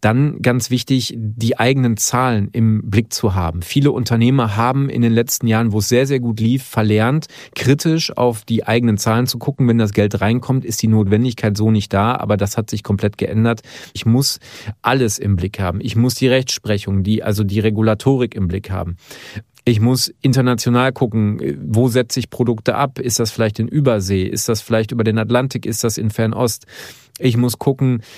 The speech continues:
welche, ähm, Themen ploppen gerade auf in Zeit, in Zeiten von K I. Und das ist dann schon das vierte, äh, Thema. Und am Ende, das ist sozusagen der fünfte Punkt, muss ich all das kombinieren. Und diese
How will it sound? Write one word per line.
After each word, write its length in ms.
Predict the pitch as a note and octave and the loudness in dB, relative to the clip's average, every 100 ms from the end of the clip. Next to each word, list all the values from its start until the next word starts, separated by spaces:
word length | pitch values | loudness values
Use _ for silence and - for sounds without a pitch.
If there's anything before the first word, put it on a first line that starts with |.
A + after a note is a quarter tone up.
| - | -10
welche, 680 | G2+ B2 B2+ C3 A#2+ A#2 A2+ | 0 2 2 2 2 2 -2
ähm, 600 | A#2 A2+ A2 A2+ B2 C3 - | 0 2 2 0 -4 -8 -2
Themen 800 | C#3 C#3 C3 B2 A#2 - B2 - | 2 2 2 0 -6 -8 -10 -2
ploppen 320 | C#3+ C3+ B2+ | 0 2 0
gerade 340 | A#2+ A#2+ A#2+ A2 | 2 2 0 0
auf 200 | B2 B2 | -2 0
in 120 | A2+ | -2
Zeit, 440 | - B2 A#2+ - | 0 0 -2 -8
in 360 | A2 G#2 - A2+ | -12 -8 -4 0
Zeiten 320 | B2 A#2+ A#2 | 0 0 -2
von 200 | - A#2 | 0 0
K 180 | A2 A2+ | 0 0
I. 280 | D3+ G#2 F2 _ - - | 2 0 -2 _ -14 -2
Und 160 | G#2+ | 2
das 160 | A#2 - | 2 0
ist 160 | A#2 | -2
dann 100 | C3 | 0
schon 160 | A#2 A#2+ | 0 0
das 140 | G#2+ | 0
vierte, 440 | - D#3 D3+ G#2+ G2 | 2 0 2 0 0
äh, 120 | G#2+ | -4
Thema. 480 | G#2+ A2 G#2+ A#2+ D3+ - - | 0 2 2 2 -2 -6 -12
Und 160 | G#2+ G2+ | -4 -2
am 140 | A2 - | -2 0
Ende, 320 | C3+ D#3+ G#2+ | 4 4 2
das 180 | G2+ - | -2 -4
ist 160 | A2 | -6
sozusagen 460 | A2 G2 G#2 G#2+ F#2+ | -4 -2 0 0 0
der 80 | F2+ | -4
fünfte 420 | - C#3+ - C#3 | -2 -2 -2 -8
Punkt, 380 | - C3+ C3 - - - - - - - | -2 0 0 -6 -20 -20 -20 -20 -18 -2
muss 160 | B2 B2+ | 0 0
ich 200 | A#2 - | -2 0
all 300 | C3 D3 C#3+ | 2 2 2
das 340 | - A#2+ - | -2 -2 -4
kombinieren. 680 | - A#2+ A2+ G#2+ G#2+ F#2+ F2+ | -2 2 2 4 4 2 -2
Und 380 | G2 G#2 F#2 - | -2 0 -2 -6
diese 840 | A2+ G#2+ G#2 C3 E3+ D#3 D#3+ D3 | -8 -6 -2 0 0 2 2 2